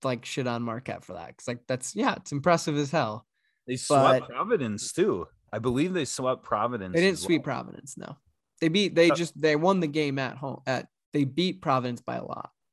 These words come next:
Speaker 1: at home. They didn't win the,
Speaker 2: I thought
Speaker 1: they
Speaker 2: they
Speaker 1: lost
Speaker 2: did.
Speaker 1: to them by two, I think it was two or three.
Speaker 2: Are you positive?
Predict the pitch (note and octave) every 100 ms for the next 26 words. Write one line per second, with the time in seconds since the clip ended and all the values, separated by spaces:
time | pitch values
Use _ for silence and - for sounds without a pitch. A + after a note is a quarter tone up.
0 | - C3+ C3 C#3+ B2 C3+ - D3+ D#3 C3+
1 | C3+ A#2+ B2 A#2+ B2+ A#2+ - _ _ _
2 | _ _ _ _ _ A3+ D3+ C3+ D3 D#3
3 | - E3+ E3 D3 B2+ B2+ - C3 A#2 C3
4 | - - - C3 C#3 B2+ - D3 - _
5 | _ - A#2 A#2+ - G2+ E2+ G2+ A2+ C3+